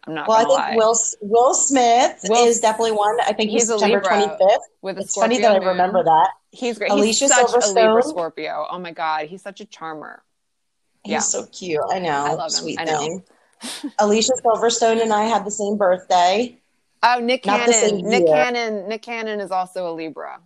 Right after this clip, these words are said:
Speaker 1: another charmer.
Speaker 2: Ooh.
Speaker 1: And Mariah Carey is an Aries, so I really like them together for that time. But anyway,
Speaker 2: Interesting.
Speaker 1: yeah,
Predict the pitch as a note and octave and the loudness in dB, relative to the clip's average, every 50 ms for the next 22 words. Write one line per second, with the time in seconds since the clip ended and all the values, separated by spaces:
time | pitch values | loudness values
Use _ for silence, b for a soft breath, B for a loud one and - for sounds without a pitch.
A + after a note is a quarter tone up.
0 | _ _ _ _ _ _ _ _ _ F#3+ F#3+ F#3 F3+ E3+ F3 F3 E3+ - A3 D#4 | _ _ _ _ _ _ _ _ _ -8 -6 -4 -2 -2 -4 -6 -4 -2 0 2
1 | G#4 A#4+ - D#3+ D#3 D#3+ D3 - F3 E3+ E3 - _ _ _ _ _ - F#3+ G3+ | 2 2 0 -2 -4 -6 -6 -4 -2 -2 -2 -4 _ _ _ _ _ -4 -2 -2
2 | G3 F#3+ F#3+ F3 - G3 G3 G3 G3+ G3+ G3 G3 G3 - G3+ G3 F#3+ F3+ F3 D#3+ | -2 -4 -8 -10 -10 -8 -4 -4 -2 -2 -4 -4 -8 -10 -10 -8 -6 -6 -8 -8
3 | E3+ E3+ - D3 E3+ E3 D#3+ D#3 D3+ D#3 - - F3 E3 F3 F3+ G3+ G3 G#3+ G3+ | -12 -16 -14 -12 -10 -10 -8 -10 -10 -12 -12 -10 -8 -8 -8 -8 -10 -10 -10 -8
4 | F3+ F3 E3+ E3+ E3+ _ - E3 D#3+ D3 D3+ D3+ D#3 _ _ - D#3+ - D#3 D3+ | -6 -6 -8 -8 -10 _ -12 -12 -12 -12 -14 -18 -20 _ _ -16 -12 -12 -10 -10
5 | E3+ F3 E3 - - D#3+ D3+ D3+ D3+ - - _ _ _ _ _ - D#3 D3 C#3+ | -10 -12 -12 -12 -12 -10 -8 -6 -8 -8 -8 _ _ _ _ _ -16 -14 -14 -12
6 | C#3+ - D#3 D3+ D#3 _ _ _ _ - D#3 D#3 - _ _ _ - F3 D#3 C#3 | -14 -16 -18 -20 _ _ _ _ _ -12 -12 -12 -12 _ _ _ -10 -8 -8 -6
7 | C3 - C#3 - - - - - D3+ - C#3+ - _ _ - D#3+ D3 C#3 C3 - | -6 -6 -8 -8 -8 -8 -8 -8 -10 -10 -14 -20 _ _ -8 -6 -6 -6 -6 -8